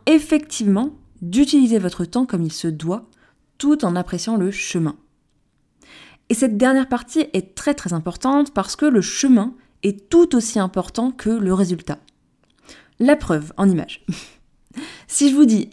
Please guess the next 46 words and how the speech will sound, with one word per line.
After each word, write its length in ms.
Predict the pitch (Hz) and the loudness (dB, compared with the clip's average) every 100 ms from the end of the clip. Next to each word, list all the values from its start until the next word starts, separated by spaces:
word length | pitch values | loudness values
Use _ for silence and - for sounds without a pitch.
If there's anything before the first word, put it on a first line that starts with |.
| - | 2
allez, 320 | 233 175 - | 4 4 0
ça 160 | - 226 | 0 4
y 140 | 185 | 4
est, 180 | 147 - | 2 -2
du 180 | 170 180 | -4 -2
jour 200 | 190 294 | 4 6
au 40 | 285 | 8
lendemain, 420 | 269 254 254 262 | 8 8 8 4
vous 220 | 226 208 | 4 4
avez 320 | 185 175 160 | 4 2 0
le 220 | - 196 233 | 0 4 6
job 200 | 240 208 | 6 4
de 80 | 220 | 4
vos 140 | 220 | 4
rêves, 380 | 190 170 156 147 | 2 0 -2 -4
la 160 | - 165 | -4 -4
famille 380 | - 240 240 247 | -2 2 4 4
de 80 | 233 | 2
vos 120 | 240 | 0
rêves, 340 | 233 220 165 - | 0 0 -2 -2
la 120 | 185 | 2
maison 300 | 202 240 254 | 6 6 6
de 100 | 247 | 6
vos 140 | 233 | 4
rêves, 340 | 240 226 196 156 | 4 4 2 -2
vos 320 | 160 196 196 | 0 2 4
enfants, 460 | 247 240 - 240 208 | 4 2 0 -2 -2
et 100 | 165 | -4
cetera, 400 | 180 196 254 302 _ _ _ _ _ - - _ | -4 -2 -2 -6 _ _ _ _ _ -20 -20 _
bah, 160 | 180 - | -4 -2
vous 140 | 185 185 | -2 2
allez 100 | 185 | 2
me 60 | |
dire 160 | 196 233 | 4 4
non. 180 | 339 - _ _ _ _ _ _ - | 4 2 _ _ _ _ _ _ -8
Parce 220 | - - | -6 -2
qu'on 380 | 226 220 190 190 | 0 0 0 0
a 100 | - - | 0 2
envie 440 | 254 262 262 320 | 4 4 4 4
de 100 | 226 | 4
vivre 440 | 185 220 339 214 - | 0 0 -2 -2 -2
aussi 400 | 202 202 - 339 | -4 -2 -2 0
le 100 | 196 | 0
processus, 720 | - - 269 302 294 320 - | -2 -4 -2 -2 -2 -2 -2
le 120 | 196 | -4
chemin, 500 | 180 - 330 339 320 | -2 -2 2 2 0